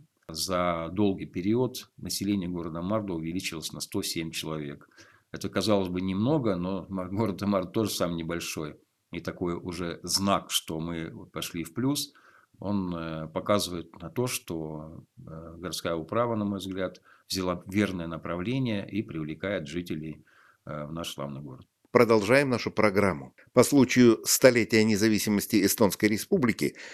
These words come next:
Speaker 2: Мардуская городская библиотека приглашает вас принять участие в творческом проекте. Предлагается написать стихотворение, песню о Марду или об Эстонии.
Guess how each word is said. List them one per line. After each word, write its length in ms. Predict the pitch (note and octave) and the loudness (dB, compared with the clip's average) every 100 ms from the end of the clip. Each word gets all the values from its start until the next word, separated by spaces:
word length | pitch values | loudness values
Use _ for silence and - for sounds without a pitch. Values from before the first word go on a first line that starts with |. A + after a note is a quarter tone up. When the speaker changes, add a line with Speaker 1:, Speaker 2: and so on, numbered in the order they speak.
| - | -2
Speaker 2:
Мардуская 720 | G2+ B2 B2+ A#2 - - A#2+ | 6 6 6 0 -2 6 6
городская 560 | A2 A#2+ B2 - A#2 G2+ | 8 6 4 4 4 4
библиотека 600 | F#2+ G2 A#2 C#3+ C4 A3+ | 2 4 4 4 4 2
приглашает 600 | - C3+ D3 - G#3 - | 2 4 4 6 4 6
вас 240 | F3 F3 - - - - | 6 4 0 -20 -10 2
принять 460 | C#3+ C#3+ D3 A#2+ - | 4 8 6 6 2
участие 720 | A2+ - A#2+ - - G#2 G2 | 2 8 8 8 4 6 6
в 120 | - | 2
творческом 720 | - A#2+ A#2+ - F2+ - F#2+ | 0 6 6 4 -2 0 0
проекте. 580 | E2 F#3 A#3+ - A3+ G#3+ - | 6 6 6 4 4 4 2
Предлагается 880 | F3 F#3+ G#3+ C#4 B3+ - A#3 G#3+ - | 4 6 6 6 4 6 8 10 8
написать 540 | D#3+ E3 E3 E3 B3 | 4 4 4 2 0
стихотворение, 800 | - C#3+ A#2+ C3+ E3+ A#3+ G3+ D#3+ | 4 4 6 8 8 8 10 8
песню 840 | - - F3+ G#3+ F3+ - C#3 B2 - | 6 4 8 10 8 4 6 6 8
о 120 | A2+ | 6
Марду 600 | G2+ A2+ F#3 G3 F3 F#3+ - - - _ | 8 8 8 6 6 6 4 -18 -20 _
или 420 | A#3 C4 A#3+ B3+ A#3+ - | 4 6 8 6 4 4
об 240 | - F#3+ | 4 6
Эстонии. 720 | G#2 - - G#2+ G2 G2 G2+ | 4 0 6 8 8 4 2